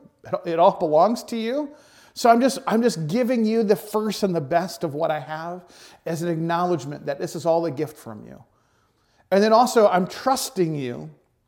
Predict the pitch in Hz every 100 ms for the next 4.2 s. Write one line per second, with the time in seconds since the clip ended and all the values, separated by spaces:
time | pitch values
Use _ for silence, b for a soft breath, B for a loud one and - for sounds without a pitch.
0 | _ _ - 160 151 151 B B B 170
1 | 180 175 214 208 202 185 - - 240 214
2 | 185 - 139 160 160 151 151 120 107 110
3 | - 156 143 - - 180 175 165 151 139
4 | 120 107